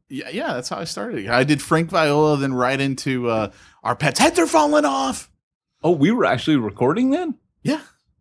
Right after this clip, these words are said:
Speaker 1: <laughs> As long as I hit the record button, yeah.
Speaker 2: I thought we were just screwing around. It, it, you guys probably will not find this hard to believe, but Pete and I get on here and we go to record,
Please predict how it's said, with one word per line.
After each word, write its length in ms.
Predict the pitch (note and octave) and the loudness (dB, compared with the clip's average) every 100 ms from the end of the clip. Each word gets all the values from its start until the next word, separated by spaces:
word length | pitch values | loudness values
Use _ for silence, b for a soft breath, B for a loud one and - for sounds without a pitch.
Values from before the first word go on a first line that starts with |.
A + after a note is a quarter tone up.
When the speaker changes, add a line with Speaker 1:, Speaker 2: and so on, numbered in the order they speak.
| - | -6
Speaker 1:
<laughs> 1300 | D#5 - C#5+ E5 - - _ _ _ - - - - | -6 -6 -14 -18 -20 -20 _ _ _ -6 -4 -6 -2
As 140 | D3+ F3 | 0 2
long 160 | F#3+ | 2
as 80 | G3+ | 4
I 80 | D3+ | 4
hit 140 | E3+ - | 2 0
the 60 | |
record 380 | C#3 B2 F3 B3 | -6 -4 -4 -2
button, 340 | B2+ G#2+ C3+ - | -2 -4 -8 -8
yeah. 200 | D3+ B3+ - _ _ | -6 -6 -12 _ _
Speaker 2:
I 100 | D#3+ G3 | -4 0
thought 180 | F#3+ D#3+ | 0 2
we 60 | |
were 120 | D#3 | 0
just 200 | C3+ B2 | -2 -4
screwing 340 | - D3+ C3+ G#2+ | -8 -4 -4 0
around. 300 | G#2 F2+ D#2+ | -2 -2 -4
It, 220 | - D3 | 2 4
it, 140 | C#3+ D#3 | 4 0
you 100 | F3 | 2
guys 280 | A3+ G3 C#3+ | 2 4 2
probably 760 | - D3+ D3 D3 A#2 G#2 G2 G2 | 0 0 0 0 0 0 0 -4
will 200 | C3+ B2+ | 0 2
not 260 | A#2 A#2+ A2 | 4 0 0
find 240 | A#2+ A2+ | 0 2
this 120 | G2+ A2 | -2 -2
hard 160 | G#2+ | -4
to 60 | F#2 | -4
believe, 300 | F#2 F2+ D#2+ | -4 -4 -2
but 160 | G2 - | -6 -4
Pete 180 | C#3+ E3 | -4 2
and 60 | D3+ | 2
I 120 | A#2 | 2
get 220 | F#2 G#2 | 2 -2
on 180 | G2 G2 | -2 -2
here 120 | G2 | -2
and 100 | D#2+ E2 | -4 -6
we 100 | F2 | -2
go 140 | A2+ | 0
to 60 | C3 | 2
record, 640 | A2+ - G#2 F2+ E2 | 0 -2 -4 -4 -6